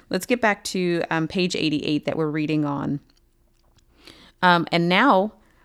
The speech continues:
they are being brought to nothing by us. Eventually, they are doomed to pass to eternal judgment, but they are being brought to nothing right now because Jesus defeated them and gave his name to use, gave us his name, I'm sorry, to use against them.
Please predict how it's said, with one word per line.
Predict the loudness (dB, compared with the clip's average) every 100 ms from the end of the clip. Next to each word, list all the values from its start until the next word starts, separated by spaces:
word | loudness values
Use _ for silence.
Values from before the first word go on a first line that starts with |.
| _ _ _ _ _ _ _ -6
they | 2 4
are | 4 4
being | 4 4
brought | 4 2 2
to | 0
nothing | 0 0 -2
by | -2 -2 -2
us. | -6 -8 -14 -6
Eventually, | -2 4 4 4 0 -2
they | 0 0
are | 0
doomed | 0 0 0 0
to |
pass | -6 -2 -2 -2
to | -6 -4
eternal | -4 -2 -2 -2
judgment, | 0 -2 -2 -6 -6 -14 -20 -4
but | -2
they | 2 2
are |
being | 4 0 2
brought | 2 2 0
to | -2
nothing | -2 0 -2 2
right | 4 4
now | 2 0 0 -4 -6
because | -2 -2 -2
Jesus | -4 -2 -2 -4 -4
defeated | -8 -2 0 0 0
them | 0 0
and | -2 -2
gave | 0 0 0
his | -2 0
name | 0 0 -2 -4 -6
to | -4
use, | -2 -2 -2 -2 -4 -8 -14 _ -2
gave | -2 4
us | 2 4
his | -4 -4
name, | -4 -4
I'm |
sorry, | -6 -8 -8
to | -6 -6
use | -4 -4 -4
against | 0 0 0 -4
them. | -8 -10